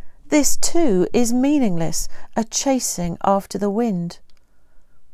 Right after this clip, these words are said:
Fools fold their hands and ruin themselves. Better one handful with tranquility than two handfuls with toil and chasing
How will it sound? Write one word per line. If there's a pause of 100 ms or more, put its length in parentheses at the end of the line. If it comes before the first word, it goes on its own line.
(640)
Fools
fold
their
hands
and
ruin
themselves. (1600)
Better
one
handful
with
tranquility (840)
than
two
handfuls
with
toil (680)
and
chasing